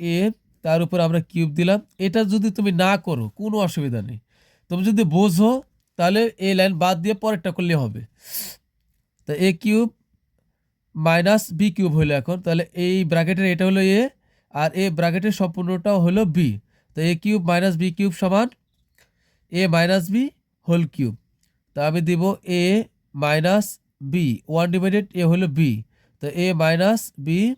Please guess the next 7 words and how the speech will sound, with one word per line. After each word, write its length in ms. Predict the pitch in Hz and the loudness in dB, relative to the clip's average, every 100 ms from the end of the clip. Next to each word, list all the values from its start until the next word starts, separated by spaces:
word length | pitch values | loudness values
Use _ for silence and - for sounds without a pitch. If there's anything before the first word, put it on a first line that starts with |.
| - _ _ _ _ | -8 _ _ _ _
whole 220 | 175 190 180 | -2 0 0
cube। 280 | - 165 214 - _ _ _ _ _ | 0 0 0 -4 _ _ _ _ _
এবার 240 | 190 196 190 | -2 2 4
হবে 120 | 180 185 | 4 2
এখানে 180 | 180 185 165 | 0 -2 -4
প্লাস, 220 | 151 120 113 151 | -4 -2 -4 -4
এখানে 180 | 180 | -4